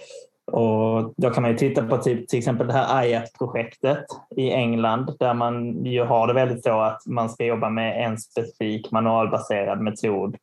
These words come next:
för den patientens problem och sen, och så ska man liksom följa det. Eh, och det är ju lovvärt på många sätt, men där har man ju också sett att, eh,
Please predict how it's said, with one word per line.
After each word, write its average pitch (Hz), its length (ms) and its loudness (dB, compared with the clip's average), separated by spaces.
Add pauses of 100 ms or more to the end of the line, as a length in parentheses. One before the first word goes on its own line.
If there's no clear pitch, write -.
(500)
för 101 280 2
den 101 320 0
patientens 104 600 -4
problem 127 540 2
och 117 140 2
sen, 104 440 -2 (260)
och 117 100 -2
så 113 100 -4
ska 110 120 -4
man 107 140 -2
liksom 104 440 -4 (340)
följa 113 340 2
det. 107 200 0 (600)
Eh, 120 440 0 (240)
och 104 800 2
det 131 80 0
är 120 60 2
ju 123 80 2
lovvärt 120 600 2
på - 100 -2
många 123 240 2
sätt, 117 380 -2
men 123 360 -2 (300)
där 120 220 4
har 131 80 2
man 123 120 2
ju - 20 4
också 123 180 -4
sett - 320 -2
att, 120 320 -2
eh, 101 240 0